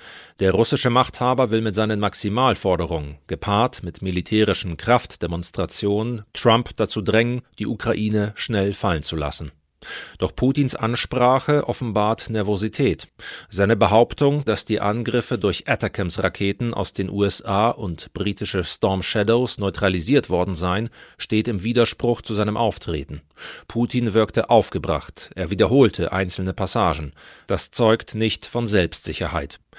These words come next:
Die reichlich späte Entscheidung von Joe Biden, der Ukraine Gegenschläge auf Militärziele im russischen Hinterland zu erlauben, scheint ihre Wirkung nicht zu verfehlen.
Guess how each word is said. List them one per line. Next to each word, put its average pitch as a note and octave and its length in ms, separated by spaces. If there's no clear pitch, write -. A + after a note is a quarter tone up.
Die F#2+ 160
reichlich G#2 480
späte A#2 480
Entscheidung F2 560
von F2+ 180
Joe F#2 220
Biden, G2 580
der E2+ 220
Ukraine F#2+ 580
Gegenschläge A2 880
auf F#2+ 200
Militärziele A2 840
im F#2 140
russischen G2 440
Hinterland F#2 580
zu F#2+ 80
erlauben, G2+ 500
scheint G#2 340
ihre B2 260
Wirkung A2 540
nicht G2+ 240
zu - 180
verfehlen. E2 560